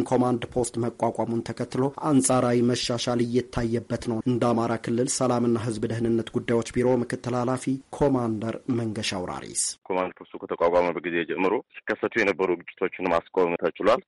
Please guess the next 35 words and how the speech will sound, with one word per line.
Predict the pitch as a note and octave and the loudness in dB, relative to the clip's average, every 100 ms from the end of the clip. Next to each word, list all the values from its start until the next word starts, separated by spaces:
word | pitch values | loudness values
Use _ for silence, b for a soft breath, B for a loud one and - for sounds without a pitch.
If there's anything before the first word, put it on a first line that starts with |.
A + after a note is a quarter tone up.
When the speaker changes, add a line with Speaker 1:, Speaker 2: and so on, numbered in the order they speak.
| - | -4
Speaker 2:
በእርግጥ | F2+ F2+ F#2+ | -2 0 0
አልፎ | E2 F2 | 0 2
አልፎ | F#2 E2+ C3+ - | 0 0 -4 -2
አንዳንድ | F2+ B2+ A#2+ | 2 2 4
ቦታዎች | G2 G#2 F2+ F#2+ | 0 0 -2 2
ላይ | F#2+ F2+ - | 0 0 -6
ጥይት | E2+ E2 | -10 -8
ተኩሶች | - F2 - F2 | -8 -8 -6 -6
ምናምኖች | - F2 F#2 E2+ | -2 0 2 0
ይኖራሉ። | - F2 E2+ F2 - - - | -2 2 2 2 0 -6 -2
ከዛ | F#2+ F#2 | 2 4
ውጭ | G2 - | 4 4
ግን | G2+ C3+ A#3 | 0 0 -4
ከደሴ | - G2+ G2+ A#2+ | -2 0 2 0
እስከ | A2 - | -2 0
አዲስ | F2+ F2 | -2 0
አበባ | F2 F2+ | 0 2
ያለው | E2+ F2 | 2 -2
በተለይ | E2 - F2+ | -8 -6 -2
ዋናው | F2+ F2 E2+ F#2 | -2 -2 -6 -8
መስመርም | F2+ F2 D#2+ D2 D#2+ F2+ E2+ | -8 -6 -6 -10 -8 -6 -4
የቆመበት | F2+ A2 G2 G2+ G2 | -2 0 0 -2 -4
ሂደት | F#2+ F#2+ | -4 -6
ጊዜ | G2+ F#2+ | -4 -2
ነው | F2 | -2
የነበረው | F#2 F#2 F#2+ | -2 -2 -2
እንደምናስታውሰው። | F#2+ F2+ G2 F#2 G2+ G2 D#3+ | -2 -6 -6 -4 -4 -4 -10
እሱ | _ B2 | _ -2
እንዲከፈት | A2 - G#2+ - G#2 A2 G#2 F2 | 0 2 2 2 2 4 4 4
ተደርጓል። | F#2+ F#2 F2 C#3+ - _ _ | 4 2 4 0 0 _ _
በዋናው | D#2+ F#2+ F2 E2+ F2+ G2 F2+ | 2 4 4 4 2 2 -2
መስመሮች | F#2 - F2 E2+ | -4 -8 -10 -10
ኮማንድ | - F#2+ F#2 | -4 -2 -2
ፖስቱ | - - G#2 | -4 -10 -6
በተከለከለባቸው | G#2 - G2+ F2 - F#2+ F#2 D#2+ - A2 - A#2+ | -6 -2 -2 -2 -2 2 2 0 0 0 0 -4